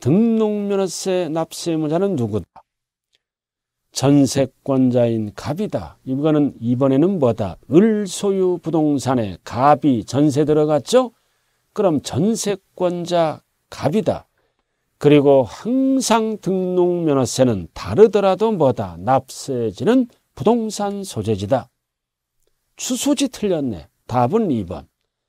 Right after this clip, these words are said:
그리고 전세권은 전세 금액의 천 분의 둘이다. 맞다. 사 번.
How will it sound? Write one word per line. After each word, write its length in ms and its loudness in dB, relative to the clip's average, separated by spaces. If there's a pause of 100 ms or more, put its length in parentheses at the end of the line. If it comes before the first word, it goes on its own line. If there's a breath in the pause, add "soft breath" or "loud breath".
(640)
그리고 460 6
전세권은 1120 2
전세 800 2
금액의 600 0
천 340 -2
분의 260 -2
둘이다. 500 -4
맞다. 720 -6 (580)
사 460 -2
번. 300 4